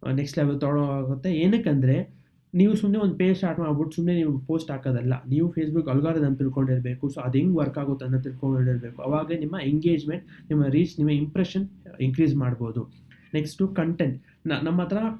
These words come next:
ಕಂಟೆಂಟ್, ಯಾವ ಥರ ಒಂದು ಕ್ರಿಯೇಟಿವ್ ಕಂಟೆಂಟ್ ಮಾಡೋದು ಅನ್ನೋದು ನಾವು ಹೇಳ್ಕೊಟ್ಟಿದ್ದೀವಿ. ಒಂದು ಕಸ್ಟಮರ್ ಪಾಯಿಂಟ್ ಆಫ್ ವ್ಯೂ ಇಂದ ನೀವು ಹೆಂಗ್ ಥಿಂಕ್ ಮಾಡೋದು, ನೀವು ಅವ್ರಿಗೆ ಹೆಂಗೆ ವ್ಯಾಲ್ಯೂ ಪ್ರೊವೈಡ್, ಪ್ರೊವೈಡ್ ಮಾಡೋದು, ಒಳ್ಳೆ ವ್ಯಾಲ್ಯೂ ಇರೋ ಒಂದು ಸುದ್ದಿ ಹೇಗೆ,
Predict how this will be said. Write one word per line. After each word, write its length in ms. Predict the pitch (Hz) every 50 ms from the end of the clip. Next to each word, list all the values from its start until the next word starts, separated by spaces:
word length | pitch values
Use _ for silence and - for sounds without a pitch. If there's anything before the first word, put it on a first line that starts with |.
| - _ -
ಕಂಟೆಂಟ್, 440 | 170 175 190 190 208 196 190 185
ಯಾವ 200 | 175 156 147 156
ಥರ 100 | 156 175
ಒಂದು 120 | 170 156 147
ಕ್ರಿಯೇಟಿವ್ 400 | - 170 160 160 156 156 170 160
ಕಂಟೆಂಟ್ 440 | 160 - 147 147 147 170 - 160 151
ಮಾಡೋದು 320 | 147 143 143 135 135 135
ಅನ್ನೋದು 200 | 135 131 135 135
ನಾವು 140 | 139 135 127
ಹೇಳ್ಕೊಟ್ಟಿದ್ದೀವಿ. 520 | 131 139 135 147 139 131 135 127 139 143
ಒಂದು 100 | 139 135
ಕಸ್ಟಮರ್ 440 | 135 147 - - 202 190 190 185 190
ಪಾಯಿಂಟ್ 180 | 156 151 151 151
ಆಫ್ 100 | 135 135
ವ್ಯೂ 120 | 143 139
ಇಂದ 100 | 139 139
ನೀವು 200 | 147 147 143 131
ಹೆಂಗ್ 220 | 135 139 147 143
ಥಿಂಕ್ 220 | 147 139 139 - 139
ಮಾಡೋದು, 360 | 139 131 127 123 131 139 139 - - - - - - - -
ನೀವು 260 | 147 165 170 180 175
ಅವ್ರಿಗೆ 280 | 156 156 170 180 175
ಹೆಂಗೆ 200 | 160 156 165 180
ವ್ಯಾಲ್ಯೂ 400 | 165 135 139 139 170 185 208 214
ಪ್ರೊವೈಡ್, 400 | 196 - 147 139 139 135 135 135 135 - - -
ಪ್ರೊವೈಡ್ 260 | - 143 139 139 143
ಮಾಡೋದು, 340 | 139 135 131 131 135 143 135
ಒಳ್ಳೆ 540 | 131 135 147 160 175 190 202 196 - - - -
ವ್ಯಾಲ್ಯೂ 320 | - 135 139 160 180 185 180
ಇರೋ 200 | 165 151 160 165
ಒಂದು 140 | 151 147 139
ಸುದ್ದಿ 280 | 131 - - 151 160 185
ಹೇಗೆ, 180 | 156 147 147